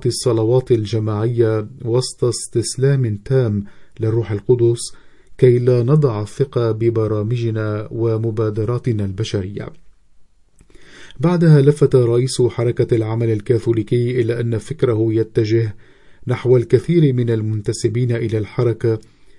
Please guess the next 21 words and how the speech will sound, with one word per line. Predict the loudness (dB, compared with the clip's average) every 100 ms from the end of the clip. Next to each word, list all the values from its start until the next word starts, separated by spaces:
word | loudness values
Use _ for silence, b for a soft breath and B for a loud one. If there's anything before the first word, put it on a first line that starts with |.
| b -6
لا | -4
سيما | -2 2 4 4
الشبان | 0 -2 -2 2 4 4
والشابات | 0 -4 -2 -2 0 2 0 -2 b b b b b
الذين | 2 4 4 6
لم | 4 6 6
يتمكنوا | 6 4 2 0 2 2 2 2
من | -2
عيش | -2 -2 -4 -4
الحياة | -6 -2 0 0 0
الجماعية | -2 0 -2 -2 -2 -2 -2 -2
كما | -2 -2 -2
يجب، | -2 -2 -2 -4 -6 b b b b b b -6
لأن | -2 0 2
العديد | 0 0 0 4 4
من | 4 0
النشاطات | -2 -4 -4 -2 2 2 2
الرعوية | 2 0 0 -2 2 2 2
توقفت | 0 0 0 -2 -4 -2 -2 -4
بسبب | -6 -4 0 0 0
الجائحة. | -4 -2 -4 -4 -8 -14